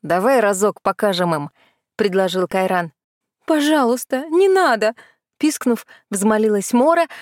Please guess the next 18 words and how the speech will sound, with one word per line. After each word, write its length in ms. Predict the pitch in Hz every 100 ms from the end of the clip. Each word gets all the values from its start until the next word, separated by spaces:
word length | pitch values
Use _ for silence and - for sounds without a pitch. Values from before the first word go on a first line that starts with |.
| - - _
и, 180 | 311 339
кажется, 580 | 330 311 330 - 359 349
под 160 | 349
ее 300 | 302 330 330
хваткой 500 | - 240 269 - 349
хрустнули 640 | 311 277 277 277 320 311
ребра 380 | 311 254 220 247
Кайрана. 540 | 247 269 254 180 170 170 - _
Так 200 | - 196
сильно 460 | - 311 277 180 165
она 120 | 170
его 220 | 180 196
сжала. 500 | 196 190 196 156 170 _ _ _ _ _ _ _ -
«Тише, 360 | 226 220 202
тише!» — 460 | - 233 269 - 165 - - -
попросил 480 | - 190 196 - 202
Кайран, 380 | 196 190 247 262
пытаясь 500 | 190 208 214 196